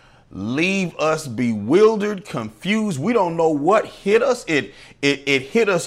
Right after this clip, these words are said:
all of a sudden. And once again, we are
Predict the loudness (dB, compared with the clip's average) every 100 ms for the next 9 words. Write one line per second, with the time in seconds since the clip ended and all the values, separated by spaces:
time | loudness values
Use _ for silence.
0 | 0 4 6 6 2 0 -2 -6 -10 0
1 | 4 4 2 0 0 -6 _ _ _ _
2 | _ _ _ _ _ _ _ -2 2 2
3 | 0 -2 -2 0 -2 -2 -4 0 2 2
4 | 2 0